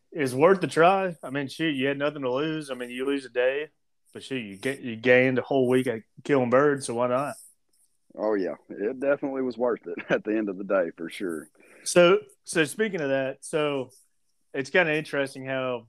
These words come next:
Speaker 1: your whole group kinda developed. You know,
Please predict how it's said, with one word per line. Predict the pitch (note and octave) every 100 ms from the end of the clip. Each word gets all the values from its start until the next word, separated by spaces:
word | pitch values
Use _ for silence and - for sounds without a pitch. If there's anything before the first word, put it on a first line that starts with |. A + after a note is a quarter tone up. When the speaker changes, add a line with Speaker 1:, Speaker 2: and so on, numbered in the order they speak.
| _ _ _ _ _ _ _ E3+ _ -
Speaker 1:
your | C#3+ C#3
whole | C3+ B2+
group | C3 C3 C3
kinda | C3+
developed. | A2+ A2 B2 B2 G#2+ - -
You | B2
know, | A2+ G#2+